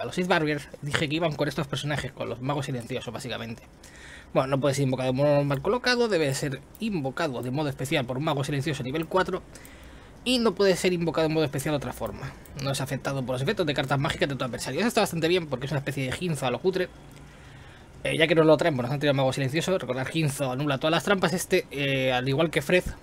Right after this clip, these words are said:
no puede ser afectado por las cartas mágicas. Entonces, bueno, es bastante guay. Es un tres mil quinientos, la defensa es una mierda, es mil, lo que quiere decir que aunque lo bajemos rápido,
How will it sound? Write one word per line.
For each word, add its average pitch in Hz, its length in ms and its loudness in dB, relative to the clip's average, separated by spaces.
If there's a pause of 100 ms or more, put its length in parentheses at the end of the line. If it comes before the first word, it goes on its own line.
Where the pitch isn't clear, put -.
(320)
no 151 180 2
puede 147 160 4
ser 147 80 2
afectado 135 420 -2
por 131 140 -4
las 123 140 -2
cartas 120 260 -4
mágicas. 113 460 -8
Entonces, 135 340 -4
bueno, 175 160 -4 (160)
es 117 460 -6
bastante 120 340 -6
guay. 156 180 0 (680)
Es 143 120 0
un 147 60 0
tres 139 120 0
mil 139 140 4
quinientos, 175 420 4
la 143 120 4
defensa 139 240 0
es 135 80 -2
una 135 140 -2
mierda, 147 340 4
es 135 120 -4
mil, 180 360 4
lo 139 80 0
que 135 100 0
quiere 160 160 -2
decir 156 280 -4
que 147 60 0
aunque 139 180 0
lo 135 100 2
bajemos 170 320 0
rápido, 143 400 -2